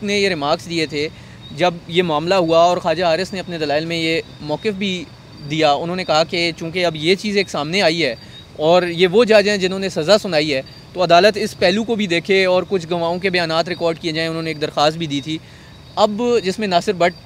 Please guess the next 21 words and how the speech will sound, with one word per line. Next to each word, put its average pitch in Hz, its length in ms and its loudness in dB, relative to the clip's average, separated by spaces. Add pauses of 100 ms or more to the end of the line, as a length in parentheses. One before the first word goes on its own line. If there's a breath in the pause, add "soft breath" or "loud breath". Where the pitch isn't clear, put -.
(140)
वाला 180 220 2
भी 175 120 -4
मामला 160 320 -2
था, 160 180 0
उन्होंने 160 300 -6
भी 170 140 -4
एक 160 80 -4
दरख्वास्त 143 400 -4
दी 147 80 -4
हुई 147 100 -4
थी 156 160 -8
कि 151 140 -2
उनके 151 220 -4
कोई 156 140 -8
documents 156 500 -6
वो 160 120 -4
attest 151 300 -4
करा 151 200 0
के 151 120 -10
यहाँ 139 160 -4
पर 156 180 -4